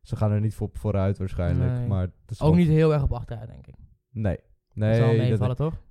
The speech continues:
Speaker 1: dat, nee, ik de-, ik denk dat Ben Arfa, als hij weer in de goede omgeving komt en hij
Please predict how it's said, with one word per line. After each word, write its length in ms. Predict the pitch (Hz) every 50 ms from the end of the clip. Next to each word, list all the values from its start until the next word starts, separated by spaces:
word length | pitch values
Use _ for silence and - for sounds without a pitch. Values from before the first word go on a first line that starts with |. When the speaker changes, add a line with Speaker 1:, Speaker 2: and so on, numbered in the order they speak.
| _ _
Speaker 1:
dat, 240 | - 101 104 110 95 - _ - -
nee, 280 | - 110 110 95 92 90
ik 100 | 90 85
de-, 120 | 95 -
ik 140 | _ 120 110
denk 140 | 113 110 104
dat 120 | 107 87
Ben 120 | - 110 101
Arfa, 460 | 98 101 107 104 - - 107 107 104
als 260 | - - 101 - -
hij 200 | - 104 101 95 90
weer 180 | 98 98 98
in 100 | 98 92
de 60 | 98
goede 260 | 95 - - 107 101 98
omgeving 360 | 90 - 95 101 101 104 - -
komt 340 | _ - 101 98 95 101 -
en 100 | 92 87
hij 300 | 90 90 87 87 95 98